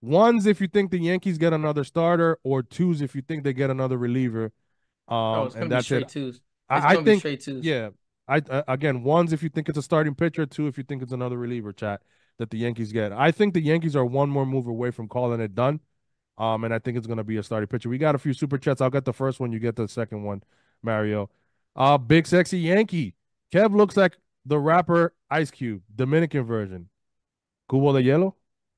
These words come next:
Speaker 1: Okay.
Speaker 2: And then,
Speaker 1: <laughs>
Speaker 2: and,
Speaker 1: I
Speaker 2: and
Speaker 1: get
Speaker 2: then I'll
Speaker 1: that a
Speaker 2: get
Speaker 1: lot.
Speaker 2: this,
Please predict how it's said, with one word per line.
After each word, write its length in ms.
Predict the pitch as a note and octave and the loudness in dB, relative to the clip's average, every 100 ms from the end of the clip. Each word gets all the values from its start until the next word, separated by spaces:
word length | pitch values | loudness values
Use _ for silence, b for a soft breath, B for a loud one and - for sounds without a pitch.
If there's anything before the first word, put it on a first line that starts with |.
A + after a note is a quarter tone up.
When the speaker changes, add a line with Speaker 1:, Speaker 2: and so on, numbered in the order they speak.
| _ | _
Speaker 1:
Okay. 340 | G#2 A2 A#2+ E3+ _ _ _ _ _ _ _ - - | -10 -4 -4 -4 _ _ _ _ _ _ _ -8 -2
Speaker 2:
And 280 | F3 G3 C#3+ | 2 4 4
then, 120 | D#3+ | 2
Speaker 1:
<laughs> 40 | - | 2
Speaker 2:
and, 180 | D#3+ D#3+ | 2 4
Speaker 1:
I 80 | |
Speaker 2:
and 60 | E3 | 6
Speaker 1:
get 60 | F3+ | 6
Speaker 2:
then 60 | |
I'll 80 | F3 | 6
Speaker 1:
that 100 | C3+ | 6
a 40 | A#2+ | 4
Speaker 2:
get 0 | |
Speaker 1:
lot. 180 | A#2 | 4
Speaker 2:
this, 120 | G#2+ | -2